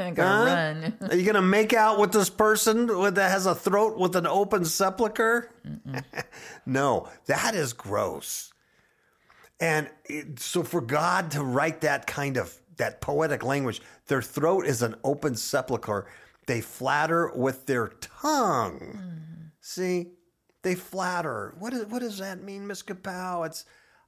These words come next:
Speaker 2: halag. It's by implication, like, as smooth stones,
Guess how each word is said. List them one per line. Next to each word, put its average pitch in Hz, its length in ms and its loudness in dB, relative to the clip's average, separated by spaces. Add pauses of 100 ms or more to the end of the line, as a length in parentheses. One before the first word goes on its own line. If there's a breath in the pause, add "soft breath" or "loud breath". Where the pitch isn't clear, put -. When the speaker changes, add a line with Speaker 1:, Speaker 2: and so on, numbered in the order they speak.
Speaker 2:
halag. 156 720 -2 (100)
It's - 440 -6 (840 soft breath)
by 147 180 -2
implication, 165 1080 -4
like, 123 420 -6
as 120 160 -6
smooth 143 440 -4
stones, 90 1000 -10